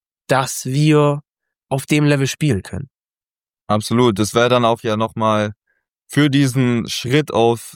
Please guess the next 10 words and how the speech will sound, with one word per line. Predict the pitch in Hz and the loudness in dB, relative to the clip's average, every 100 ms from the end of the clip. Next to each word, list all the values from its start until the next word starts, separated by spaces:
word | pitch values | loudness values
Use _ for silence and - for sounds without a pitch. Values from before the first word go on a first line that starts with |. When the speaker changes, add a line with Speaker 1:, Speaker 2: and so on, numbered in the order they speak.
| - | -10
Speaker 2:
die | 107 | -6
größere | 104 110 123 120 107 | -2 0 0 0 0
Uni | 90 110 110 104 104 - _ _ _ _ _ _ _ _ - | 2 4 4 4 2 -4 _ _ _ _ _ _ _ _ -4
mega | 117 127 131 120 | 0 2 4 2
gut, | 113 120 120 - | 0 -2 -4 -4
weil | 104 110 107 107 104 - | 0 2 2 0 -2 -4
das | 117 120 | -4 -2
wird | 127 131 - | 0 0 2
halt | 120 110 98 | 2 2 2
auf, | 107 | 0